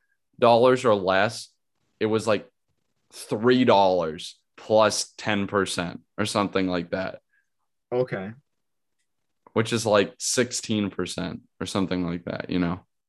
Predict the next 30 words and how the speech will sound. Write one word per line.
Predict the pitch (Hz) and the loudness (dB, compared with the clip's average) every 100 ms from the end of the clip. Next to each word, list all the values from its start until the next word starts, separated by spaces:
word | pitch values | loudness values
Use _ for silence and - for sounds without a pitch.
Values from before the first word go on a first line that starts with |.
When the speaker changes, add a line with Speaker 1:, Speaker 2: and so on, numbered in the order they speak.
| _ _ _ _ _ | _ _ _ _ _
Speaker 2:
Yeah, | 113 110 107 101 - _ _ | -6 -4 -4 -6 -14 _ _
yeah. | 104 95 | -10 2
Speaker 1:
There | 117 | 2
was, | 135 | 4
like, | 120 | 2
a | |
fixed | 95 - 117 117 - | 0 4 4 4 0
dollar | 95 92 98 90 | 4 6 4 2
fee, | - 85 87 | -2 -8 -8
too. | - 90 - - _ _ _ _ _ _ _ _ _ - | -2 -2 -2 -8 _ _ _ _ _ _ _ _ _ -12
Speaker 2:
Right. | 117 110 107 - - - _ _ _ _ _ - | -6 -6 -6 -12 -20 -20 _ _ _ _ _ -18
Okay. | 113 113 95 104 _ _ _ _ _ _ _ _ _ _ - | -14 -12 -12 -14 _ _ _ _ _ _ _ _ _ _ -10
Hmm. | 139 | -2
Speaker 1:
I | 131 | 2
don't | 139 117 | 4 4
know. | 98 95 95 _ - | 2 -2 -4 _ 2
That's | 170 294 | 2 4
kinda | 277 220 175 | 2 4 4
where | 151 | 2
my | 143 139 | 2 2
head's | 135 113 101 | 2 0 2
at. | 110 107 - _ - | 4 4 0 _ -4
Anything | 151 180 180 175 | 0 2 2 2
else | 170 170 | 2 2
you | 160 | 0
wanna | 165 165 | 0 -2
say | 165 165 | -2 -2
before | 170 143 - 143 | -2 -6 -2 0
we | 143 | 0
kinda | 147 135 120 107 | 0 2 2 2